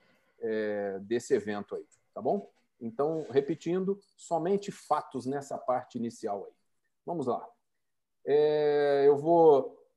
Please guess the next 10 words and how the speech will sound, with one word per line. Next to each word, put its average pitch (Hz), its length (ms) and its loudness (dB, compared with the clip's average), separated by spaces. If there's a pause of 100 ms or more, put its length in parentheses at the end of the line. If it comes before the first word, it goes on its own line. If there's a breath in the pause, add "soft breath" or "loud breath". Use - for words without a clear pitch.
(120)
utilizar 131 640 0
aqui - 120 -8
o 131 140 4
apoio 127 480 4
de 120 140 -4
um 120 360 -2 (540)
PowerPoint 185 640 0 (560)
pra 156 160 -2
tratar 143 440 4
desse 123 600 -2